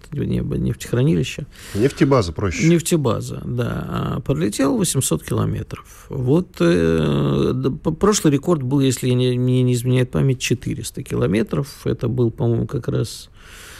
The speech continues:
Speaker 1: а, не, не Белгород, но щас не помню уже где, но, в общем, четыреста километров. То есть это не то, что какая-то спящая ячейка террористов, э, взяла и запустила их с территории России.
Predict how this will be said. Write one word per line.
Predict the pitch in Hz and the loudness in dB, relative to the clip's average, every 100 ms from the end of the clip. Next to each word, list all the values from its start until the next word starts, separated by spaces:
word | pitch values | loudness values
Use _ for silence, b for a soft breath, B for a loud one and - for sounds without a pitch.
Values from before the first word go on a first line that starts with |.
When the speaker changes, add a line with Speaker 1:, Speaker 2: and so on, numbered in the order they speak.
| B B - | B B -8
Speaker 1:
а, | 143 131 B B B | -4 -4 B B B
не, | 143 | 4
не | 131 135 | 4 6
Белгород, | 135 165 175 120 113 | 4 4 4 2 0
но | - | -2
щас | - 123 | -4 -2
не | 135 | -2
помню | - 123 120 | 0 -2 -2
уже | 120 | -2
где, | 143 180 190 | -2 2 4
но, | |
в | 151 | 4
общем, | 151 | 2
четыреста | 139 - 110 117 - | -2 0 -2 -2 -10
километров. | - 57 - 123 - - - B B B B | -6 -4 -4 -8 -12 -20 -20 B B B B
То | - | 2
есть | 180 - | 4 4
это | 262 240 | 2 2
не | 202 190 180 | 4 4 4
то, | 208 220 | 2 0
что | - 170 | -2 0
какая-то | 143 127 156 143 135 | 0 2 2 2 0
спящая | - - 139 139 - 131 | -4 0 2 2 0 2
ячейка | 123 117 110 135 135 - 113 | 2 2 0 0 0 -2 -2
террористов, | 120 113 120 135 - 117 - - | 2 2 2 -2 -2 -4 -4 -4
э, | 123 117 113 120 - - - - - 87 | 0 0 0 0 0 0 0 -2 -2 -4
взяла | 123 110 117 120 139 135 | -2 2 4 6 6 4
и | 113 | 2
запустила | 110 104 110 - 127 120 | -2 -2 -4 0 4 4
их | 107 | 2
с | |
территории | - 110 110 117 113 117 | 0 0 0 -2 -2 -2
России. | 120 123 - - - - | 0 -2 -2 -6 -8 -10